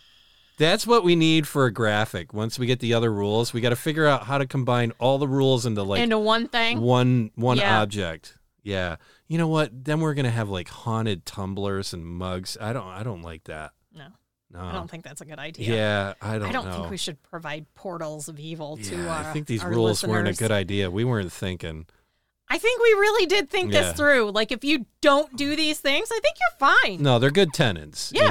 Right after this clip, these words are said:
Speaker 1: know, but, and the last, eight.
Speaker 2: Just fucking listen.
Speaker 1: Yeah.
Speaker 2: <laughs> I mean.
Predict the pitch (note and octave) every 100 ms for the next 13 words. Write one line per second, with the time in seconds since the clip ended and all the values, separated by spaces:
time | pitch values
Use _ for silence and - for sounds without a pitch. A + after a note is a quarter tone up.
0 | F#3 - F2 E2 - _ _ _ E3+ G#3+
1 | G3+ F3+ - _ _ _ C#3+ D3+ E3 D#3+
2 | G#2+ E2 - - - _ - D3 D3+ B3
3 | C4+ D4+ A#3 - - - - _ C#4 E4
4 | - C4 A3+ G3+ F3+ F#3+ B3 E4 - G#3+
5 | F3 D#3+ E3+ - _ - E2 D2+ D2 D2
6 | _ _ _ _ _ - B4+ - G#4+ -
7 | G4+ G#4 - _ _ _ _ _ _ -
8 | C#4+ - - C4+